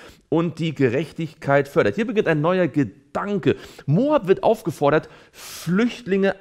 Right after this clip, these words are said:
aufzunehmen. Auf welche Situation bezieht sich das? Etwa hundert Jahre später, anlässlich der Invasion der Babylonier unter Nebukadnezar, sind offensichtlich viele Juden nach Moab geflohen. Das können wir aus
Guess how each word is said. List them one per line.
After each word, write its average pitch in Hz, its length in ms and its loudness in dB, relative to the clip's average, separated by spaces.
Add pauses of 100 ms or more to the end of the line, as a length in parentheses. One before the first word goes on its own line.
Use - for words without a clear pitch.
aufzunehmen. 180 720 0 (240)
Auf - 160 -2
welche 170 200 2
Situation 160 400 -2
bezieht 160 280 -2
sich 131 140 -4
das? 147 200 0
Etwa 143 300 -2
hundert 262 300 -4
Jahre 190 220 0
später, - 540 -2 (400)
anlässlich 185 680 -2
der - 280 -2
Invasion 208 760 -2
der 170 160 4
Babylonier 151 720 2
unter 113 180 2
Nebukadnezar, 147 680 -2 (320)
sind 180 220 0
offensichtlich 190 560 -2
viele 202 320 -6
Juden 180 380 -4
nach 147 160 -4
Moab 160 380 0
geflohen. 110 440 -4
Das 101 160 -10
können 175 180 -2
wir 151 80 0
aus 135 160 -4